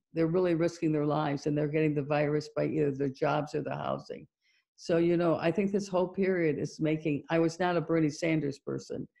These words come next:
but I think there's some p-, at all, because, a lot, because he never owned up the fact he was Jewish. But that's another whole discussion. But I think this whole period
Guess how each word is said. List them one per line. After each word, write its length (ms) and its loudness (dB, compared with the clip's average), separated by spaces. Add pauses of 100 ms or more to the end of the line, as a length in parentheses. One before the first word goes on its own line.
(320)
but 100 4
I 80 6
think 240 -2
there's 200 -2
some 280 -2 (360)
p-, 80 -16 (140)
at 180 4
all, 280 6
because, 300 -6 (140)
a 40 -8
lot, 220 2
because 200 0
he 80 0
never 300 2 (320)
owned 240 6
up 120 2
the 100 -8
fact 260 -2
he 80 -2
was 140 -6
Jewish. 460 -4 (360)
But 60 -6
that's 200 6
another 300 6
whole 140 2
discussion. 680 -4 (340)
But 120 4
I 100 6
think 220 2
this 160 0
whole 220 4
period 420 2